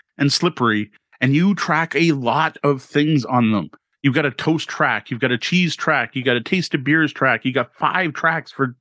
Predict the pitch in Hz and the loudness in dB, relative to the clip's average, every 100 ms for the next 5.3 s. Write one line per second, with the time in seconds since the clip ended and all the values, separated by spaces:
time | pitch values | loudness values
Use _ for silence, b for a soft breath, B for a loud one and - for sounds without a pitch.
0 | - - 160 147 160 139 165 165 127 101 | -8 -4 -2 -2 -4 2 2 4 2 0
1 | - _ _ - 127 180 175 185 160 113 | -8 _ _ -6 -2 0 0 0 0 2
2 | 156 185 - 180 156 151 160 139 143 170 | 2 2 2 0 2 2 2 0 0 -2
3 | - - 139 123 147 123 - 151 156 143 | -4 -4 -4 -2 -6 -6 -4 -2 -2 -2
4 | _ _ - 151 - 135 127 165 156 117 | _ _ -2 -2 0 0 0 2 2 0
5 | 104 82 71 | 0 -4 -12